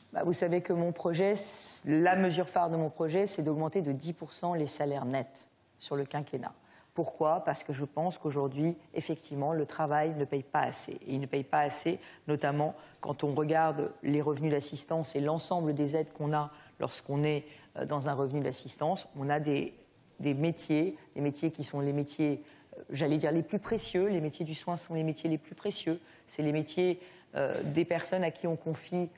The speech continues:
nos plus fragiles. Ces métiers-là ne sont pas assez valorisés. C'est pour ça que je souhaite, dès mon arrivée, euh, à la présidence de la République, enlever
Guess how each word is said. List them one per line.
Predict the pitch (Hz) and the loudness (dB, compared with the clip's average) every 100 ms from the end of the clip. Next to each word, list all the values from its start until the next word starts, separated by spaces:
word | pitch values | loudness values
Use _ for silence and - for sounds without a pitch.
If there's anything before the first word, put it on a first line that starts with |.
| - _ _ | -18 _ _
nos | 156 196 | 0 2
plus | 214 214 | 0 -4
fragiles. | - 180 165 156 175 196 - - | 0 0 2 2 0 -2 -10 -20
Ces | - - | -10 -2
métiers-là | 156 151 - 151 170 | -2 0 0 2 2
ne | 165 | 2
sont | 151 139 | -2 -2
pas | - 170 170 | 0 2 2
assez | 156 156 | 0 -2
valorisés. | 139 135 131 127 185 | 0 0 0 0 0
C'est | - | -2
pour | 147 - | -6 -6
ça | - 175 | -2 -2
que | - | -4
je | 127 | -6
souhaite, | 127 - 147 190 - - _ | -6 -2 -2 -2 -10 -20 _
dès | 135 175 175 | 0 4 4
mon | 151 147 | 4 2
arrivée, | 135 135 127 143 165 - - - - | 2 2 2 2 0 -4 -18 -12 -4
euh, | 139 131 - | -2 0 0
à | - | 2
la | 139 | 2
présidence | - 151 139 139 | 0 -2 0 0
de | 139 | 0
la | 139 | 0
République, | 135 127 127 143 175 - | 0 -2 -4 -4 -4 -2
enlever | 165 160 160 151 160 147 | 2 4 4 4 2 2